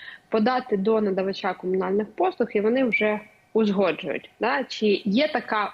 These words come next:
потужність у вашого багатоквартирного будинку, щоб ви могли переобладнати свій, е, свою квартиру саме в цьому багатоквартирному будинку під електричне опалення, чи, і, і чи маєте ви можливість, скажімо так, відмовитись від централізованого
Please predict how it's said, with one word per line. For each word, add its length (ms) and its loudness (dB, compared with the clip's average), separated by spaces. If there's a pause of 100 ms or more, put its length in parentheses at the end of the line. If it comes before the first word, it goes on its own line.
(120)
потужність 920 -4
у 80 -2
вашого 500 -2
багатоквартирного 920 -2
будинку, 540 0
щоб 280 0
ви 120 2
могли 420 0 (260)
переобладнати 1000 0 (340)
свій, 420 -2 (600)
е, 160 -2
свою 300 2
квартиру 720 0
саме 380 -2
в 80 -14
цьому 320 0
багатоквартирному 920 -4
будинку 520 0
під 360 0
електричне 680 -2
опалення, 800 -2
чи, 560 0 (100)
і, 520 4
і 260 0
чи 160 0
маєте 240 0
ви 160 0
можливість, 520 0
скажімо 340 -4
так, 240 -4
відмовитись 580 -2
від 160 -4
централізованого 920 -2